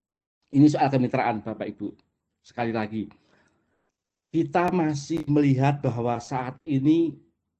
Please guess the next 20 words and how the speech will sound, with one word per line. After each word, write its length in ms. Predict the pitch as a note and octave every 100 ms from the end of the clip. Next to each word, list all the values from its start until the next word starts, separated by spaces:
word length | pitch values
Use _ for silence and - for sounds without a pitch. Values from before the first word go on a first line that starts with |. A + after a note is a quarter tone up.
| _ _ _ _ _ _ _ _ _ _ _ _ _
masih 320 | C#3 C#3 D3 C#3
banyak 560 | C#3+ - C3+ D#3 D#3+
sekali 400 | - B2+ C3+ D3
satuan 400 | C#3+ B2 C3 C3
pendidikan 400 | C3 A#2 A2+ B2+
vokasi 560 | A#2 - B2 - D3 C3
yang 320 | B2+ C#3 C3+ - _ _ _ _ _ _ _ _ C#3
merasa 560 | C#3 C#3 C3 D#3 D3 -
kesulitan 720 | C#3+ E3 E3 D3+ C#3 A2+ F#2+ - _ _ _ _ _
dalam 320 | B2 B2 B2
membangun 720 | B2 A2+ A2+ B2 C3+ C3+ C3+ - _ _ _
sebuah 400 | - C3+ C3+ B2
kemitraan 640 | C3+ C3 B2+ B2 - A#2 G#2+
dengan, 320 | A2 A2 A2 _ _ _ -
eh, 240 | A2+ G#2+ -
dunia 640 | A#2 A2 A2+ A2+ A2 -
usaha, 480 | - C#3+ - A2+ A2+ A2
dunia 320 | A2 G#2+ G#2+ G#2+
industri. 560 | G#2+ G2+ - - F#2+ F#2+ _ _ _ _ _ _ _ _ _ _ _ _ _ -
Bahkan 640 | A#2 G2+ - C3 C#3+ D3+